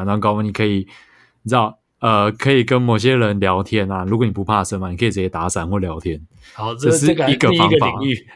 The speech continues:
Speaker 2: 另一个领域，比较猛的领域。
Speaker 1: 但，但现，现，现代人都嘛觉得，哎，你又陌生人过来，你是怎样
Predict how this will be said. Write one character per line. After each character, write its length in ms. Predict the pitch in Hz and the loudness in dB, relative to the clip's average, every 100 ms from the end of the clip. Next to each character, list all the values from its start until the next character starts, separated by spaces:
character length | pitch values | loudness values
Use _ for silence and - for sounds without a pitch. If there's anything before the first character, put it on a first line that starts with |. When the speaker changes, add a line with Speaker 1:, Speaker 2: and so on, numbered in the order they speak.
| _ | _
Speaker 2:
另 200 | 180 196 | 0 2
一 40 | 185 | 4
个 100 | 165 | 2
领 140 | 139 | 2
域， 180 | 156 147 | 2 2
比 80 | 131 | 2
较 100 | 175 | 0
猛 220 | 156 117 | 0 -4
的 100 | 120 | -4
领 120 | 123 | -2
域。 80 | 135 | 0
Speaker 1:
但， 140 | 214 190 - 214 | 4 4 2 2
但 140 | 196 | 4
现， 240 | 202 208 | 4 2
现， 320 | - 247 202 180 | 2 2 2 2
现 260 | - 208 | 2 2
代 160 | 196 190 | 4 4
人 200 | 151 147 | 4 4
都 100 | 180 | 4
嘛 140 | 147 | 4
觉 180 | 120 131 | 4 6
得， 140 | 123 117 120 | 6 4 2
哎， 140 | 127 | 2
你 100 | 107 | 2
又 160 | 120 151 | 2 2
陌 180 | 147 131 | 4 4
生 140 | 127 | 4
人 100 | 113 | 2
过 160 | 127 113 | 4 4
来， 120 | 95 | 2
你 60 | 95 | -2
是 120 | 117 | -2
怎 100 | 107 | 0
样 300 | 101 98 | 0 -2